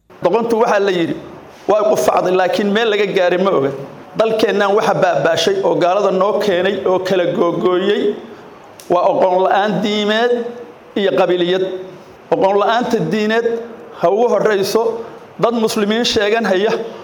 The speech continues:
oo dadkoodii muslimiin u yaqaanin ayaa waxay leeyihiin walaalaheen Ethiopia, walaalaheen Maraykan, saasaa diinta ugu dabagedisanta. Qabiliyadduna waaba ka sii daranta.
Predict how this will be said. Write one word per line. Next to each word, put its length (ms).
oo 180
dadkoodii 460
muslimiin 480
u 60
yaqaanin 540
ayaa 300
waxay 300
leeyihiin 420
walaalaheen 580
Ethiopia, 540
walaalaheen 640
Maraykan, 500
saasaa 400
diinta 260
ugu 160
dabagedisanta. 800
Qabiliyadduna 560
waaba 320
ka 100
sii 220
daranta. 400